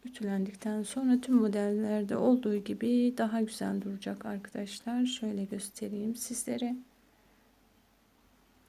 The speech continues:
Evet arkadaşlar, modelimiz bu kadar.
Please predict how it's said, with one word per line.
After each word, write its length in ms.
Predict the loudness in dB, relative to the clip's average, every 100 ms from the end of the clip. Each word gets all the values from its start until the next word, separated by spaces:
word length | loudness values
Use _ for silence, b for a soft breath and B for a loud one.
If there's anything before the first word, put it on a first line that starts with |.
| -10
Evet 260 | -8 -8 -8
arkadaşlar, 680 | -10 -8 -10 -10 -6 -2 -2
modelimiz 680 | -2 -4 -4 -4 -4 -8 -12
bu 100 | -12
kadar. 640 | -10 -6 -4 -4 -6